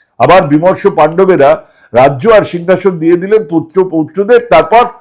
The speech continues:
মহাপ্রস্থানের পথে চললেন। কেবল পাঁচজন যাচ্ছিলেন না, পঞ্চপাণ্ডব, দ্রৌপদী আর সঙ্গে ধর্মরাজ কুকুরের ছদ্মবেশে। আর বেশ কিছুটা পথ এগিয়ে দিতে এলেন কে?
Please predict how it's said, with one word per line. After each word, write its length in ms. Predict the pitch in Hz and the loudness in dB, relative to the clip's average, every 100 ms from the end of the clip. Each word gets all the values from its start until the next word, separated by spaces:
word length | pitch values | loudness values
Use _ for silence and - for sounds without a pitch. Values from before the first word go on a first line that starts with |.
| _ _ | _ _
মহাপ্রস্থানের 840 | 117 139 156 151 135 131 107 104 98 | -2 2 2 2 -4 -6 -8 -8 -10
পথে 280 | 117 98 | -12 -12
চললেন। 380 | 90 90 80 - _ | -16 -16 -18 -20 _
কেবল 240 | - 165 165 | 0 2 2
পাঁচজন 500 | 160 156 131 196 190 | 2 0 0 -4 0
যাচ্ছিলেন 460 | 196 - 175 135 | -2 -2 -6 -6
না, 340 | 127 139 - _ _ _ _ _ _ _ _ _ _ _ _ | -6 -6 -8 _ _ _ _ _ _ _ _ _ _ _ _
পঞ্চপাণ্ডব, 840 | 123 131 131 147 147 175 196 190 113 | -4 -4 -2 0 0 2 2 2 0
দ্রৌপদী 600 | 123 127 170 180 226 208 | -2 0 -4 -4 -2 0
আর 120 | 139 | 0
সঙ্গে 480 | - 120 135 170 170 | -2 -6 -4 -4 -4
ধর্মরাজ 680 | 101 139 151 139 117 101 | -2 -2 -2 0 0 -2
কুকুরের 440 | - 151 143 107 90 _ _ _ | -8 -12 -10 -10 -10 _ _ _
ছদ্মবেশে। 600 | - 143 107 85 85 _ _ _ _ _ _ _ _ _ - | -6 -6 -8 -12 -18 _ _ _ _ _ _ _ _ _ -2
আর 120 | 139 | -2
বেশ 400 | 113 196 277 226 | 0 -2 0 -2
কিছুটা 400 | 233 202 202 185 | -4 -8 -2 -2
পথ 520 | - 143 180 226 - - | 0 2 2 0 -6 -6
এগিয়ে 380 | 135 131 185 196 | -6 -6 -6 -6
দিতে 260 | 165 147 | -8 -4
এলেন 320 | 131 110 110 | -4 -4 -8
কে? 400 | 104 165 196 202 | -6 -2 -2 -4